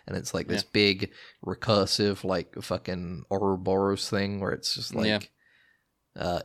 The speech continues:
Speaker 1: infinite, or maybe, like, a Hall of Mirrors or whatever. It's just infinitely generating these versions within itself. Um,
Speaker 2: Yeah.
Speaker 1: and that was, like, I kind of saw it coming, obviously.
Speaker 2: Mm-hmm.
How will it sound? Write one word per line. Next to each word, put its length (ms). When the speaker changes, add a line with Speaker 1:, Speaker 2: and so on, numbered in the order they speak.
Speaker 1:
infinite, 420
or 200
maybe, 220
like, 140
a 80
Hall 220
of 100
Mirrors 320
or 80
whatever. 220
It's 100
just 180
infinitely 560
generating 600
these 180
versions 480
within 220
itself. 560
Um, 320
Speaker 2:
Yeah. 140
Speaker 1:
and 180
that 120
was, 200
like, 400
I 180
kind 360
of 120
saw 280
it 100
coming, 320
obviously. 640
Speaker 2:
Mm-hmm. 220